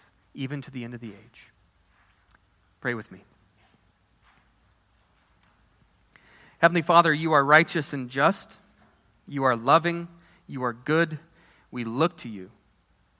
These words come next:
We look to your hand, God, for every blessing.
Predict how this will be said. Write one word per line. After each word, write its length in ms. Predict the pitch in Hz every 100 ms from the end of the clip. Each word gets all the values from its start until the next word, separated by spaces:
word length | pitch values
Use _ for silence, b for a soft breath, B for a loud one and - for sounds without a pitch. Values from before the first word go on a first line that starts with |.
| _ _
We 100 | -
look 180 | 139 160
to 120 | -
your 180 | 151 135
hand, 540 | 113 131 120 101 98 -
God, 280 | 117 101 104
for 240 | - 113 -
every 260 | 139 151
blessing. 380 | 139 107 - -